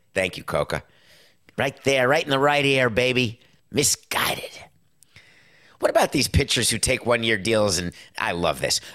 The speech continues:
"I'm gonna reclaim my career. I'm gonna take the pillow contract, Carlos Correa. I didn't get what I wanted. I'm gonna go to Minnesota. I'm gonna make them all happy. I'm gonna have them do all sorts of promotional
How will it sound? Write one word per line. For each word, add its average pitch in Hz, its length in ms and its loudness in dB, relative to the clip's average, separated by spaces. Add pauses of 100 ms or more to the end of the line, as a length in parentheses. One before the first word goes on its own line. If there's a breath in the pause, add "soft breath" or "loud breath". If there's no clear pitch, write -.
"I'm 147 160 -2
gonna 127 240 2
reclaim 135 600 0
my 123 160 0
career. 107 520 0 (280 loud breath)
I'm 139 80 -2
gonna 139 100 0
take 139 260 -4
the 95 60 -14
pillow 135 300 0
contract, 107 480 -2
Carlos 131 340 0
Correa. 110 380 0 (320 loud breath)
I 127 100 0
didn't 127 160 -2
get 135 160 0
what 127 80 0
I 117 80 2
wanted. 120 320 0
I'm 110 80 -2
gonna 113 140 -2
go 117 120 2
to 110 60 2
Minnesota. 117 680 2 (380 loud breath)
I'm 110 100 -4
gonna 110 140 0
make 110 220 -2
them 110 140 -2
all 110 140 4
happy. 107 400 -2
I'm 98 100 0
gonna 98 120 0
have 101 220 -2
them 98 100 -6
do 98 180 0
all 101 140 2
sorts 104 340 -2
of 82 80 -8
promotional 104 640 -2